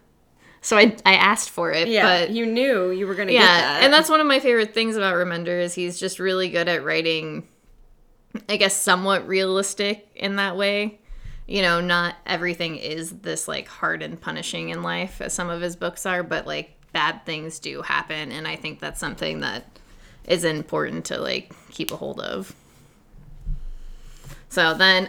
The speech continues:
Speaker 1: <laughs> I have Sex Criminals. This is issue number twenty-seven. <clears throat> Heather got the naughty cover. So Heather got the naughty co-, cover for a reason, which was?
Speaker 2: Um, I went to high school with the person that drew this cover.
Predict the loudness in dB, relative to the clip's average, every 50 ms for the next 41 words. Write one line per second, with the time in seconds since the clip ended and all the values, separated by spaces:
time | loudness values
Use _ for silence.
0 | 2 2 2 0 -2 -4 -4 -10 -14 -4 2 2 4 4 4 6 6 6 8 8
1 | 6 6 4 2 0 0 0 0 0 -2 -2 0 2 2 2 0 0 0 -2 -4
2 | -4 -4 -4 -4 -4 -4 -2 -2 -2 -2 0 0 -2 -4 -4 -4 -2 -2 -2 -2
3 | -2 -6 -8 -8 -2 4 6 6 8 8 8 8 6 6 2 -2 -4 -8 -16 -20
4 | -16 _ -4 0 0 2 4 4 4 4 4 2 2 0 -2 -2 2 2 2 4
5 | 2 0 0 0 -2 0 0 -2 -2 -2 -4 -6 -6 -2 0 2 2 2 0 -2
6 | -2 -4 -2 -2 0 -2 -2 -2 -4 -4 -2 0 0 0 0 0 -2 -2 -2 -4
7 | -6 -6 -4 -4 -4 -4 -4 -4 -4 -2 -2 -2 -2 -2 -2 0 0 0 -2 -2
8 | -4 -6 -6 -6 -6 -4 -4 -2 -2 -4 -4 -4 -6 -6 -8 -8 -10 -6 0 4
9 | 6 6 6 6 4 2 4 4 6 6 6 6 4 4 2 0 -4 -4 -4 -2
10 | -2 -2 0 0 -2 -2 -2 -2 -2 -2 -2 -2 -4 -6 -6 -4 -4 -2 -2 -2
11 | -4 -4 -6 -6 -6 -6 -4 -6 -4 -4 -4 -2 -2 -2 -2 -4 -4 -4 -4 -2
12 | -2 -2 -4 -4 -6 -6 -6 -4 -4 -6 -6 -8 -10 -14